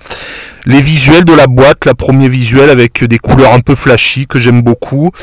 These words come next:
Le thème, thème science-fiction, euh, voilà, euh, tout ce que l'auteur a dit, parce que c'est un vrai passionné, c'est quelqu'un que j'ai eu la chance de rencontrer un petit peu à Essen, et j'apprécie beaucoup sa personnalité.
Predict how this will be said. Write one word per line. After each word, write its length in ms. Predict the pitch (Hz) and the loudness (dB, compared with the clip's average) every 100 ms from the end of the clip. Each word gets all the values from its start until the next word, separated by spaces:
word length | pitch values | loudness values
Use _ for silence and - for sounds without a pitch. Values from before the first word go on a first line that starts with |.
| - - | -16 -10
Le 160 | - 151 | -2 -2
thème, 480 | - 143 151 185 180 - | 0 0 2 2 -2 -2
thème 160 | 135 | -2
science-fiction, 1000 | 139 - 131 - 127 - - 131 139 156 143 | 0 0 0 -2 -4 -6 -6 -6 -4 -4 0
euh, 260 | 127 123 127 - - | 2 0 -2 -6 -6
voilà, 380 | 120 120 120 131 | 0 2 2 4
euh, 180 | 135 131 - - - - - | 2 0 -4 -16 -20 -20 -6
tout 100 | 175 | -4
ce 100 | - | 0
que 100 | 185 | 2
l'auteur 360 | 175 - 165 | 2 2 0
a 80 | 156 | 0
dit, 240 | 135 147 | 0 -2
parce 200 | 165 139 | -4 -4
que 100 | - | -6
c'est 160 | 135 - | -8 -6
un 60 | 127 | -4
vrai 180 | 120 | -4
passionné, 580 | 123 131 - - 123 123 | -2 -2 0 0 2 0
c'est 160 | 135 127 | 0 -4
quelqu'un 420 | - 110 - 135 | -4 -2 -2 -2
que 140 | - | -2
j'ai 160 | 120 110 | -4 -2
eu 80 | 120 | 0
la 120 | 110 | 0
chance 300 | - 139 131 | 0 0 0
de 80 | 117 | 0
rencontrer 520 | 104 117 120 - - | -2 -2 -4 -4 -2
un 80 | 117 | -2
petit 220 | 120 - | -2 -8
peu 340 | - 131 123 107 | -4 0 2 2
à 140 | 101 | 0
Essen, 460 | 104 - 127 143 160 - - - - - | -2 -2 0 0 -2 -8 -20 -20 -20 -8
et 200 | - 117 | -2 0
j'apprécie 500 | 110 120 131 120 - | 0 0 -2 -2 -2
beaucoup 260 | 123 - 139 | -4 -2 -4
sa 160 | - | -2
personnalité. 840 | 117 110 - 120 110 104 - 139 | -2 -4 -2 0 0 -4 -4 -4